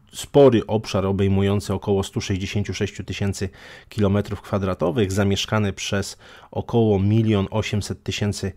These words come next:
mieszkańców. Mm, z-, w-, zamieszkują go zarówno Kazachowie, Uzbekowie, jak i Karakaupaci. Mm, Karakaupaci to, y, lud pochodzenia, y, tureckiego. On w takiej zwartej grupie zamieszkuje,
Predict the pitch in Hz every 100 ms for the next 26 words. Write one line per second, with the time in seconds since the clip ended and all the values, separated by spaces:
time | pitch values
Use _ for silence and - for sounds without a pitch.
0 | - - - 98 104 - - 143 151 -
1 | 113 - - - - - 95 92 92 90
2 | 92 92 - 95 - 90 87 87 92 101
3 | 113 107 - 117 107 98 95 90 - 92
4 | 101 110 104 98 113 107 104 120 120 113
5 | - 123 104 101 - 104 101 95 - 98
6 | - 98 95 85 92 - 135 135 123 107
7 | - - - - 85 87 85 - 101 101
8 | 98 95 113 - 107 - 123 117 - 95
9 | 95 95 95 107 120 - - 104 104 92
10 | 98 95 90 92 - 95 92 92 135 123
11 | 113 - 165 165 135 113 107 101 - 101
12 | 104 98 98 90 98 98 92 87 95 95
13 | 87 - - - - 90 92 87 - 98
14 | 87